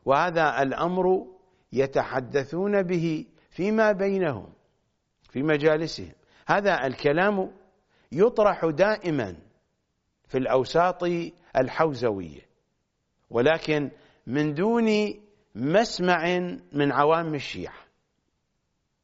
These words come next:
المراجع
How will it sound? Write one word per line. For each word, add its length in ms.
المراجع 960